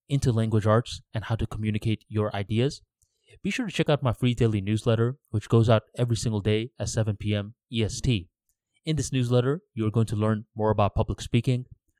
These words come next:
social skills, emotional intelligence, along with plenty of other topics. Join the tribe by checking out the link in the description box or go on armani talks dot com slash newsletter and sign up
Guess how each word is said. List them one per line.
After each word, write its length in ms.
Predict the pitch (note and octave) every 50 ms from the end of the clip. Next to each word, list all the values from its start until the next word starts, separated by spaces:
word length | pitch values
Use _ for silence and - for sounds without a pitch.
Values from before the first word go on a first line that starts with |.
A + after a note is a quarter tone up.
| _ _
social 360 | - - - A#2+ A#2 - B2+ A2
skills, 420 | - - A#2+ A#2 A#2+ B2 - - _ _ _ _ -
emotional 420 | A2 A2 A#2 A2+ - - A#2 A#2
intelligence, 600 | A#2+ G#2+ G2 - G#2+ A2+ A#2 A2+ B2 B2 B2 - _ _ _ _
along 140 | - A2 A2
with 180 | A2 G#2+ - -
plenty 440 | - - B2 B2 - C3 B2+ C#3
of 120 | - A2 A#2
other 320 | B2+ A2 G#2 G#2+ G#2+ F#2+ - -
topics. 500 | - A2 A2 - - D3+ - - - - _ _ _ _ _ _ A2+ _ -
Join 220 | A2 B2 B2+ C3+
the 80 | A#2+ -
tribe 260 | - B2 B2+ D3 - _ _ _ - -
by 80 | -
checking 320 | - - - B2 C3+ B2+ A#2
out 100 | A2 G2+
the 80 | G#2
link 300 | F#2 F#2 A2 A#2+ - _ _
in 80 | - G#2+
the 80 | G#2 F#2+
description 480 | - - - - B2+ - - D3 C#3
box 380 | C3 C#3+ D3+ - - - - - _ _ _ _
or 300 | - B2+ C#3 F3+ B3 C#4 - _ _
go 100 | - A#2
on 140 | A2+ A#2 A#2
armani 380 | A2+ G#2 G2+ G#2 G#2 G#2+ A2 A2
talks 240 | - A2 G#2 - -
dot 160 | G2 F#2 -
com 260 | - A#2 A2+ C3 E3+ - _ _ _ -
slash 500 | - - - A2+ A2 G#2+ G#2 - - _ -
newsletter 560 | A2 G#2 A2 A2+ A2+ B2+ C3 C#3 E3 G#3 A#3 _ _ _ _ -
and 80 | - -
sign 240 | - G#2+ G2 G#2
up 180 | A2 A#2+ - _